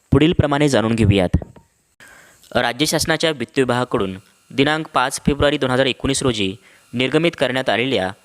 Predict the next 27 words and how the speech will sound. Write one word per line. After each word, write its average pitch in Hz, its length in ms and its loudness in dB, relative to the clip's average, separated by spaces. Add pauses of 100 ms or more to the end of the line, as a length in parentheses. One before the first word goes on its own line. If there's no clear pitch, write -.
(120)
शासन 135 360 -2
निर्णयानुसार 135 680 0 (380)
नमूद 139 280 0
करण्यात 131 360 -2
आले 113 160 0
आहे 117 220 -2
की, 95 280 -8 (580)
ज्यावेळी 123 480 -2 (320)
सातवा 139 320 -2
वेतन 147 280 -2
आयोगानुसार 113 680 -2 (520)
मिळणारी 143 400 0
महागाई 139 300 0
भत्त्याची 139 420 -2
रक्कम 135 340 -2
ही 101 240 -4 (300)
पन्नास 131 320 -4
टक्केपेक्षा 151 600 -4
अधिक 123 300 -2
होईल, 131 240 0 (440)
त्यावेळी 127 500 0 (580)
वर्गीकृत 147 440 0
शहरांना 139 560 -2 (340)
अनुक्रमे 131 540 -2 (680)
एक्स - 380 -4
श्रेणीतील 156 320 -2
कर्मचाऱ्यांना 127 720 -2